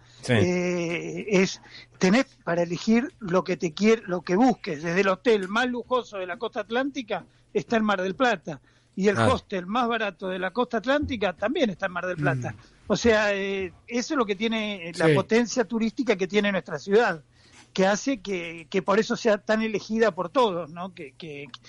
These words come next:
Speaker 2: que te da la posibilidad para que venga todo tipo de turismo.
Speaker 3: Mm, mm. Eh, y, a ver, marcábamos recién que hay precios. ¿Cómo hacen, Bernardo, para tratar de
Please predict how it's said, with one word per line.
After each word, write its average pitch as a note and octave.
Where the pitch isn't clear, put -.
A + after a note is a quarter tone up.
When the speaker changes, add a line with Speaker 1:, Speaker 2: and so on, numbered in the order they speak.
Speaker 2:
que G3+
te F#3+
da G3+
la G#3+
posibilidad F#3+
para G#3+
que E3
venga F3+
todo G#3
tipo G#3
de F3
turismo. F3
Speaker 3:
Mm, B2
mm. C#3+
Eh, E3
y, D#3
a D#3+
ver, F3
marcábamos G3+
recién G3+
que G#3+
hay F#3
precios. G#3+
¿Cómo G#3+
hacen, D#3+
Bernardo, F3
para D3
tratar D#3
de F3